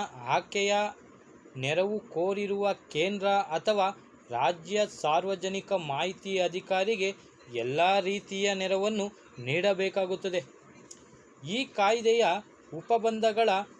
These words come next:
ಯಾವುದೇ ಉಲ್ಲಂಘನೆಗಳ ಉದ್ದೇಶಕ್ಕಾಗಿ ಅಂತಹ ಇತರೆ ಅಧಿಕಾರಿಗಳನ್ನು ಕೇಂದ್ರ ರಾಜ್ಯ ಸಾರ್ವಜನಿಕ ಮಾಹಿತಿ ಅಧಿಕಾರಿ ಎಂದೇ ಪರಿಗಣಿಸಲಾಗುವುದು.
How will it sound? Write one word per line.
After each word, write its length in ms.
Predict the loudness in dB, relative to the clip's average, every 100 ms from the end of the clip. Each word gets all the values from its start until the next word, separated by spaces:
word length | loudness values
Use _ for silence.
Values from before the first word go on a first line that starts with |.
| -20 -8 -2
ಯಾವುದೇ 500 | 0 0 0 0 0
ಉಲ್ಲಂಘನೆಗಳ 840 | 0 -4 -4 -4 -4 -4 -2 0 0 -2 -12 -20 -20 -12
ಉದ್ದೇಶಕ್ಕಾಗಿ 1000 | -12 -2 0 0 -4 -2 0 0 -2 -8 -10 -14 -20 -8
ಅಂತಹ 380 | -6 -2 0 2 2 2 -4
ಇತರೆ 380 | -2 0 2 0 0
ಅಧಿಕಾರಿಗಳನ್ನು 960 | -2 -4 -2 0 0 2 0 0 -4 -6 -12 -20 -16
ಕೇಂದ್ರ 400 | -2 -2 -2 -2 2 2 -2 -2
ರಾಜ್ಯ 440 | 2 2 0 -4 -4
ಸಾರ್ವಜನಿಕ 760 | 0 0 2 0 -4 -6 -4 -6 -4
ಮಾಹಿತಿ 460 | -2 -2 -4 -6 -4
ಅಧಿಕಾರಿ 680 | -4 -4 -8 0 2 2 0
ಎಂದೇ 360 | -2 0 4 4 4 -2 -20 -20 -12
ಪರಿಗಣಿಸಲಾಗುವುದು. 1160 | -4 -2 -2 -2 -2 0 2 2 0 -4 0 2